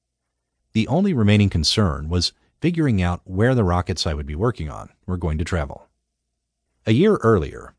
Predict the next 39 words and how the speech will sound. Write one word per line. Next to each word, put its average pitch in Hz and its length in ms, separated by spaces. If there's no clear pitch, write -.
the - 80
United 98 340
States - 360
had 104 100
put 101 140
its - 200
first 160 320
astronaut 107 440
in 78 120
space - 440
when 92 320
Alan 143 280
Shepard 110 460
Junior 78 460
spent - 340
a 85 60
little 107 260
more 92 220
than 87 200
fifteen 139 520
minutes 85 320
in 85 140
a 73 40
suborbital 104 680
flight. - 400
Almost 156 480
immediately 80 640
after 90 280
that 101 180
accomplishment, - 640
President 147 420
Kennedy 76 380
had 85 160
declared 107 400
the 98 80
start 110 260
of 101 80
a 98 60
program 73 480